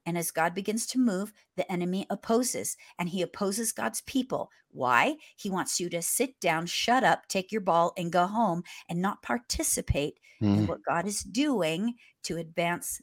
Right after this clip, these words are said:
Speaker 1: the kingdom of God in this time.
Speaker 2: Amen.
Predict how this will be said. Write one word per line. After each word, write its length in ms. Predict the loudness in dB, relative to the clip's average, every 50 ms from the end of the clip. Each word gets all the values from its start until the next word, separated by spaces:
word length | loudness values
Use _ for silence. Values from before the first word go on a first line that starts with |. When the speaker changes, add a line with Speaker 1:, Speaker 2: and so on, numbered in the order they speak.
| _ -12
Speaker 1:
the 80 | -12
kingdom 500 | -12 -8 -8 -8 -6 -6 -6 -6 -6 -6 -6
of 160 | -8 -8 -8
God 400 | -6 -4 -2 -2 -2 -2 -4 -6 _ _ _ _ _
in 120 | -10 -8 -6
this 200 | -6 -6 -8 -8
time. 300 | -8 -8 -10 -10 -12 _ _ _ _ _ _ _ _ _ _ _ _ _ _ _ _ _ _ _ _ _ _ _ _ _ _ _ _ _ _ _ _ _ _ _ _ _ _ _ _ _ _ _ _ _ _ _ _ _ _ _ _ _ _ _ _ _ _ _ _ _ _ _ _ _ _ _ _ _ _ _ _ _ _ -20 -20 _ _ _ _ _ _ _ _ _ _ _ _ _ _ _ _ -4 0
Speaker 2:
Amen. 500 | 2 4 6 8 8 6 6 2 -4